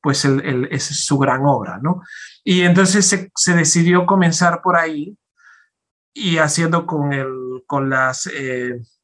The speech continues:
con el resto de cuentos, ¿no? Pero tampoco dentro del volumen uno hay un orden cronológico. Si te fijas, va primero El viaje, porque no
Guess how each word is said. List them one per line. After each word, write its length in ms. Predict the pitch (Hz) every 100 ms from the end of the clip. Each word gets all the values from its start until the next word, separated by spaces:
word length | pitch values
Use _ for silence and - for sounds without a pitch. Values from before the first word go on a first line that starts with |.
| _
con 200 | 139 127
el 280 | 131 123 127
resto 340 | 175 175 185
de 160 | 175 170
cuentos, 500 | 170 156 151 180 170
¿no? 200 | 165 180
Pero 140 | 147
tampoco 540 | 147 151 147 185 202 185
dentro 340 | 175 180 185
del 160 | 170 147
volumen 380 | 143 156 165 156
uno 340 | 151 160 165
hay 180 | 151 143
un 120 | 143
orden 280 | 147 147 147
cronológico. 920 | 139 131 135 160 156 135 123 123 120
Si 280 | - 135 110
te 180 | - 120
fijas, 440 | 147 143 143 143 - - - - -
va 240 | 156 151
primero 500 | 151 147 147 147 147
El 200 | 143 135
viaje, 680 | 135 165 160 - 147 156 170 _ _ - _
porque 320 | - 135 143 139
no 440 | 143 139 143 143